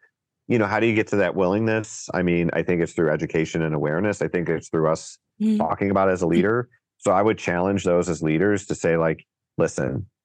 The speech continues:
Speaker 1: if we really wanna be effective, we should be educated and we should understand this issues and really understand why, you know, if I'm being given a script, why am I being told to say these things?"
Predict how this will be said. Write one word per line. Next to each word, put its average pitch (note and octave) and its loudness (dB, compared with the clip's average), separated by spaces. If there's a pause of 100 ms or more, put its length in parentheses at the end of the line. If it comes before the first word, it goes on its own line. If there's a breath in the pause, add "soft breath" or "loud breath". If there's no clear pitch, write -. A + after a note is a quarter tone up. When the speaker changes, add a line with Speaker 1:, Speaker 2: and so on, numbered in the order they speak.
(260)
Speaker 1:
if F#2+ 0
we A2 4
really A#2+ 6
wanna A2+ 2
be F2+ 2
effective, D2+ -2 (160)
we F#2 4
should F2 -2
be F2 2
educated C#2 -2
and E2 0
we E2+ 4
should F2 0
understand D2 0
this C2+ -2
issues D2+ -2
and E2 0 (260 loud breath)
really C#3 6
understand F#2+ 2
why, F2 2 (240)
you G#2+ 2
know, F#2+ 2
if E2 -2
I'm F#2+ 2
being F#2 2
given F2+ 2
a C#2 -2
script, - -2
why E2 0
am E2 0
I E2 0
being D#2 0
told D#2 -2
to D2+ -4
say C#2+ -2
these C#2+ -2
things?" E2+ 0